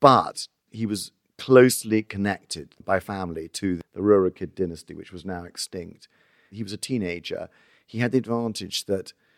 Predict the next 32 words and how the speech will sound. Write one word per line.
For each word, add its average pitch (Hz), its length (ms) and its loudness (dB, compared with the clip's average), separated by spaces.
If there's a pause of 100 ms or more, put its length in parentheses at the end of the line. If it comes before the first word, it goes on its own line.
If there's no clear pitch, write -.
(220)
um, 98 280 -2
no 123 180 8
one 117 100 6
disliked 95 540 -6
him. 82 340 -14 (240)
He'd 123 160 -2
been 127 120 6
hunted 123 500 -4
down, 82 560 -8 (420)
um, 90 400 -6
by 95 280 0
the 92 120 -4
invaders 90 600 -4
who 92 80 -10
wanted 87 280 -8
to - 80 -14
kill 90 260 -10
him, 82 240 -14
and 87 100 -14
he'd 90 140 -10
been 95 180 -2
hidden 92 400 -8 (360)
in 92 120 -8
various 95 440 2
monasteries. 92 800 -8 (500)
And 101 420 -8 (680)
he 123 160 -4
was 123 100 -2
pure. 98 560 -8 (420)
He - 160 -4
was 113 120 0
untouched. - 840 -8